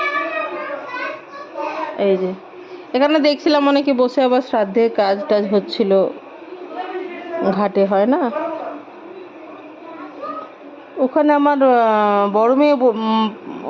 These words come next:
হ্যাঁ, তখন বলেছিল যে, "মা দেখো একটা ইয়ে আছে বেহুলা লখিন্দর" আর কি, আমি খেয়ালই করিনি। বলছে, "মা", ও তখন সেটা পড়েছিল, তো বলছে, "মা এটা দেখো সেই ল-, লখিন্দরের গল্প।" আমার কিন্তু মনে আছে কথাটা।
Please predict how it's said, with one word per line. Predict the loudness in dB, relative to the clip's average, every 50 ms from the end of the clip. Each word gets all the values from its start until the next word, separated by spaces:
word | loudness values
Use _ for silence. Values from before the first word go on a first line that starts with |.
| -2
হ্যাঁ, | 0 2 2 2 2 2 2
তখন | 2 2 2 2 2 2 2
বলেছিল | 4 4 2 2 2 2 2 4
যে, | 4 4 2
"মা | 4 2 2 2
দেখো | 2 2 2 2 2 0 0 -2 -8 -16 -16 -18 -18 -18 -8 -4 -4
একটা | -2 2 2 4
ইয়ে | 4 4 4 4 6 4 4
আছে | 2 2 2 2 2
বেহুলা | 4 4 4 6 6 6 6 6
লখিন্দর" | 6 4 2 2 2 2 4 4 4 4 6 4
আর | 4 2
কি, | 2 2 2
আমি | 2 2
খেয়ালই | 2 4 4 4 6 4 4 4
করিনি। | 4 4 4 4 2 0 0 -2 -4 -6 -10 -16 -20 -20 -20 -20 -18 -18 -16 -16 -18 -18 -14 -6 -4
বলছে, | -2 0 2 2
"মা", | 4 4 4 4
ও | 4 4 4 4 4
তখন | 4 2 2 4 2 2
সেটা | 2 2 2 4 2 2 2 2
পড়েছিল, | 4 4 4 4 2 2 2 2 4 4 4 2 0 -4 -10 -18 -20 -20 -20 -20 -14 -8 -2
তো | 0
বলছে, | 2 2 2 2
"মা | 2 4 2 4 4
এটা | 4 4 4 4
দেখো | 4 4 2 2 -2
সেই | -2 -2 -2
ল-, | 0 0 0 0 2 2 4 4
লখিন্দরের | 4 4 2 2 2 2 2 4 4 4 4 4 4 4
গল্প।" | 4 4 2 0 -2 -4 -6 -6 -6 -8 -12 -18 -18 -18 -20 -20 -20 -20 -20 -20 -20 -20 -20 -18 -18 -18 -20 -20 -20 -20 -20 -20 -20 -20 -20 -20 -10 -4
আমার | -2 0 2 2 4
কিন্তু | 4 4 4 4 4
মনে | 4 4 4 4 4 2
আছে | 2 0 0 -2 -4 -2
কথাটা। | -4 -4 -4 -4 -4 -6